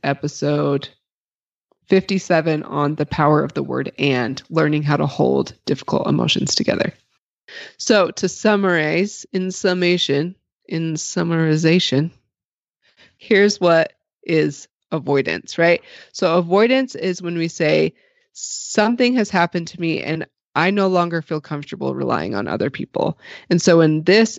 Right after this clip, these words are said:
intimate relationship, I don't feel comfortable completely relying on you as my partner. So I'm gonna keep you at arm's length and I'm going to be in charge of how much distance we have at any time."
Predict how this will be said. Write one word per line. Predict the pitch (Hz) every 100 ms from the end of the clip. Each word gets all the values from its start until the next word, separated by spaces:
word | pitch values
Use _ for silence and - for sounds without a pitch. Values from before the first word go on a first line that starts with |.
| -
intimate | 175 196 - 202 196
relationship, | 170 165 160 165 160 170 156
I | - 156
don't | 180 170 -
feel | 185 170
comfortable | - 151 160 160 156
completely | - 165 156 - 156 151 156
relying | 147 143 123 147
on | 123 135
you | 123
as | 123 -
my | -
partner. | - - - 95
So | -
I'm | 190
gonna | 190 175
keep | - 214 214
you | 269
at | 269 -
arm's | 220 262 -
length | 175 180 - _ - - - -
and | 175 -
I'm | 143 170 196
going | 190 180 175
to | - 160
be | 160 160 151
in | - 151
charge | - 147 143
of | 147
how | - 143
much | 139 139 -
distance | - 139 147 139
we | 156
have | 143 -
at | 120
any | - 113 -
time." | - -